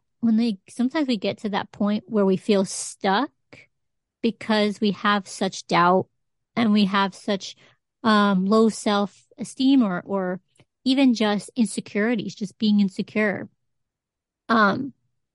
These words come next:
and then we, we feel stuck and we almost are confused now what the calling is because we don't want to admit that, um,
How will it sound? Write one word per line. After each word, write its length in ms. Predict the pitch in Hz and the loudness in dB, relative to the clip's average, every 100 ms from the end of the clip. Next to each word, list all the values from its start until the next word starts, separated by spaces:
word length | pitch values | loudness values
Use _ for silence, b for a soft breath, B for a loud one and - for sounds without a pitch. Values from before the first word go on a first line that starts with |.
| - | 0
and 220 | 233 214 | 4 4
then 360 | 214 214 208 196 | 4 2 0 0
we, 240 | 214 208 - | 0 -2 -4
we 200 | 226 196 | -4 -2
feel 280 | - 208 | 0 -2
stuck 580 | 196 - - 202 208 - | -2 -10 -6 -2 -2 -2
and 120 | 208 | -2
we 180 | 196 196 | 0 0
almost 400 | 196 196 196 - _ _ _ _ _ _ _ | 0 -2 -4 -8 _ _ _ _ _ _ _
are 160 | 247 214 | -2 -2
confused 880 | - 233 208 190 - 226 233 226 - | 0 2 2 2 0 2 4 2 0
now 240 | 202 185 | -4 -2
what 220 | 196 202 196 | -2 -4 -4
the 60 | |
calling 460 | 233 214 202 208 196 | -6 -2 0 0 -2
is 400 | 208 226 226 - _ - | -2 -4 -6 -12 _ -4
because 520 | 190 220 196 185 - _ _ _ | -2 2 2 0 -6 _ _ _
we 160 | 233 262 | 6 6
don't 140 | 262 | 6
want 180 | 233 226 | 4 2
to 60 | 208 | 2
admit 520 | 214 202 196 208 214 - | 2 2 2 0 -2 -4
that, 320 | 196 190 - | 0 0 -2
um, 460 | 220 202 170 165 | -6 -6 -6 -8